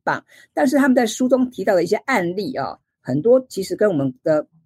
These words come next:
民情跟我们台湾的市场的现况还是，呃，有一些落差。所以我觉得这个部分对于我们的读者朋友来讲哦，其实他在看这样的东西的时候，也，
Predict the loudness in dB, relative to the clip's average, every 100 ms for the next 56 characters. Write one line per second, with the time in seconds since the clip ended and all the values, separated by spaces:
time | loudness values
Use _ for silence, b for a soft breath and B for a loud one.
0 | _ 0 2 0 -4 0 2 2 2 2
1 | 0 -2 -2 -2 0 -2 -4 -6 -6 -8
2 | -10 b b -6 -2 -2 0 0 0 -2
3 | 2 2 2 -2 -2 -4 -2 -2 0 0
4 | -2 -6 -8 -8 -10 B B B 4 4
5 | 4 2 0 0 2 2 2 2 4 4
6 | 0 -4 -4 -2 0 0 -4 -4 -6 -6
7 | -8 -8 -16 -8 -2 -2 -4 b b -2
8 | 0 0 2 0 0 0 -2 -2 0 -2